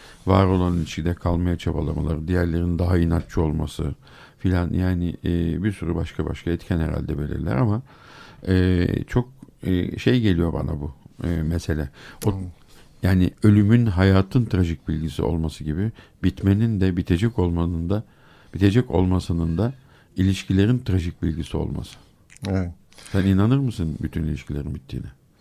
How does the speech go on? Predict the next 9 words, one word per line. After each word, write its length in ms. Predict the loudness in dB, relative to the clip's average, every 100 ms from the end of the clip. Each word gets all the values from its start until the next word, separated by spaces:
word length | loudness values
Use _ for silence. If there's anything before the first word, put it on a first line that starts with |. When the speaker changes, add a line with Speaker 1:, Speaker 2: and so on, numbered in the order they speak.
| -20 -20 -20 -20 -4 0
Speaker 2:
E, 60 | 2 2 0 -4 -8 -12 -10
bütün 280 | -8 -2 0
ilişkilerin, 640 | -2 -2 0 2 0 -2 -10 -20 _ -6
e, 360 | -2 -2 -4 -8 _ _ _ _ -20 -20 _ _ _ -20 -2
yani 340 | 4 4 2 -4 -8 -6
bütün 200 | -4 -2
ilişki 680 | 0 0 -2 -2 0 0 -6 -8
kendi 260 | 2 2 2
içinde 380 | -2 -2 0